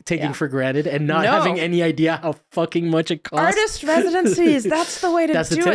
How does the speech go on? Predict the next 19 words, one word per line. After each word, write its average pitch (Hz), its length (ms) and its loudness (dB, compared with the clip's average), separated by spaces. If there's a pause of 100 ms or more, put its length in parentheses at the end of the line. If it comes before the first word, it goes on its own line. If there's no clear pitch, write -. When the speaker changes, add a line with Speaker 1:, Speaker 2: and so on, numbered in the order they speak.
Speaker 2:
it. - 40 -20
That's 254 300 -4
what 277 80 -6
I 269 100 -2
figured 240 400 -8
out. 185 300 -2
Speaker 1:
Okay. 175 340 -4 (180)
Speaker 2:
'Cause 233 260 -2
Speaker 1:
Yeah, 277 60 -6
Speaker 2:
you - 60 -2
Speaker 1:
I'm 240 120 0
Speaker 2:
can 226 40 4
Speaker 1:
into 226 240 -2
that. 113 200 -8
Speaker 2:
kind 339 240 -4
of 330 80 -2
get 294 160 -10
grants 269 340 -10
or 226 40 -18